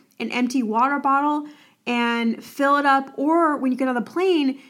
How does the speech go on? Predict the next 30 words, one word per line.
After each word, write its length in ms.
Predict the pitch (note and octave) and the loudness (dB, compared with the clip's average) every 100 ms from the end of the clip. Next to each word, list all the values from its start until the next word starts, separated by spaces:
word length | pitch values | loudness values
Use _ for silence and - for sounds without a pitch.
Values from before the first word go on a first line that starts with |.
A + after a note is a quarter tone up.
| _ | _
you 80 | A#3+ | -6
could 80 | C#4+ | -4
just 200 | C#4+ - | -4 -4
hand 280 | C4+ C#4 | -2 0
it 160 | D4 D4 | -2 -4
to 560 | - B3+ A#3 A3+ G#3+ - | -6 -4 -2 -4 -6 -6
the, 380 | A3+ A3 A3 - | -6 -4 -6 -6
um, 380 | G#3+ A3 G#3 - | -6 -6 -8 -8
flight 160 | - F#4 | -4 -2
attendant 460 | F4 C#4 A#3 G#3+ - | -2 -2 -4 -4 -6
and 100 | A3 | -6
ask 320 | - A#3+ - | -4 -4 -4
them 160 | B3+ | -4
if 120 | A3 G#3+ | -4 -2
they 100 | G#3+ | -4
could 180 | B3 | -4
just 260 | G#3 A3 - | -6 -10 -8
fill 160 | A3+ A3 | -6 -6
it 60 | A3 | -6
up 180 | - | -8
with 80 | A3 | -8
their 120 | G#3+ | -6
water. 480 | A3 C#4+ D4 G#3+ - - _ _ _ _ _ _ - | 0 2 2 -2 -12 -18 _ _ _ _ _ _ -8
Um, 320 | A#3+ A#3 A3 | -4 -4 -4
so 120 | - | -4
you 60 | C#4 | -2
can 120 | F4+ | 2
do 140 | F4 | 2
that 240 | C#4 G#3+ G3 | 4 4 2
because, 520 | B3 C#4 A3 - - | 0 -2 -4 -6 -10